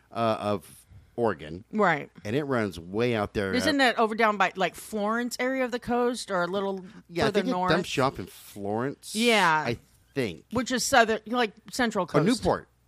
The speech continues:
Speaker 1: It drops you off in uh, maybe
Speaker 2: Newport Lincoln City area, maybe?
Speaker 1: You know what? I can't friggin' remember.
Speaker 2: Oh, 'cause I know that my daughter said, "Oh, you're over there. Just take Highway twenty to my house." She lives in Albany.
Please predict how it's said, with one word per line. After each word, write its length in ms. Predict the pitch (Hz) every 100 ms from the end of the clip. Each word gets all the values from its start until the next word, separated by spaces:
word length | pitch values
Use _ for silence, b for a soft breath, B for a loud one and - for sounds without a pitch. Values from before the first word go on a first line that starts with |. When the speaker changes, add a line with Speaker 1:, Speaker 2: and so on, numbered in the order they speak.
| _ _ _ _ -
Speaker 1:
It 80 | 110
drops 240 | 165 -
you 60 | 151
off 100 | 123
in 240 | 120 - _ _ _ _ _ _ _ _ -
uh, 140 | 113 143
maybe 140 | 143
Speaker 2:
Newport 340 | 269 - 277
Lincoln 300 | 247 247 240
City 220 | 247 240 359
area, 340 | 440 480 494
maybe? 400 | 480 508 554 - _ _ _ _ _ _ _ _ _ _ _ 101
Speaker 1:
You 60 |
know 100 | 98
what? 140 | 87 98
I 40 |
can't 280 | - 80 73
friggin' 260 | 78 71 73
remember. 400 | 73 73 73 82 _ _ _ _
Speaker 2:
Oh, 120 | 277 214
'cause 220 | - 262
I 60 | 302
know 200 | 320 339
that 220 | 285 226
my 120 | 233
daughter 280 | 233 247 247
said, 280 | - 214 208 -
"Oh, 160 | 320
you're 180 | 330 294
over 100 | 269
there. 180 | 269 302
Just 220 | 214 233
take 140 | 269 214
Highway 260 | 247 247
twenty 300 | 233 240 233
to 60 | 214
my 180 | 220 233
house." 180 | 233
She 120 | - 247
lives 180 | 220
in 80 | 190
Albany. 480 | 190 226 170 123 -